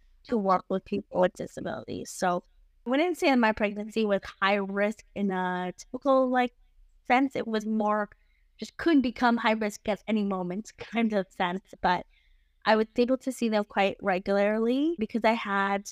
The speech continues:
an anterior placenta. It was really hard for me to feel the baby move. So I had a lot of anxiety around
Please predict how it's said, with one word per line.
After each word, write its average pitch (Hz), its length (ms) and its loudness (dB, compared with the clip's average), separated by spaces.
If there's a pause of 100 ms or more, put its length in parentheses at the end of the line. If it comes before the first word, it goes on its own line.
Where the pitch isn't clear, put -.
an 208 140 -2
anterior 208 500 2
placenta. 202 520 0
It 196 40 0
was 202 160 -4
really 208 200 2
hard 208 240 2
for 202 100 -4
me 196 120 0
to 190 100 -4
feel 196 300 0
the 226 100 -2
baby 247 360 2
move. 254 320 0
So - 160 -2
I 196 80 0
had 196 220 0
a 190 60 2
lot 185 260 2
of 190 100 -2
anxiety 185 720 -2
around 175 440 -4